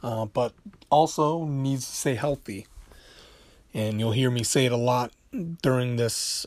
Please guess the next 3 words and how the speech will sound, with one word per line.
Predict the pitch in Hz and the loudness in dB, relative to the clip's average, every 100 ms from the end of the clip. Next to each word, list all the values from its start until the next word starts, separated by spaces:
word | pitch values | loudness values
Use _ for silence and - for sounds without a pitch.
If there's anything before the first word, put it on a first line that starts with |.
| 143 | -6
um, | 117 113 113 - _ _ _ _ _ _ _ _ - - | -4 -4 -6 -10 _ _ _ _ _ _ _ _ -6 2
outlook | 123 117 120 117 - - _ _ _ | 2 2 -2 -2 -4 -20 _ _ _
that | 113 110 | -2 -2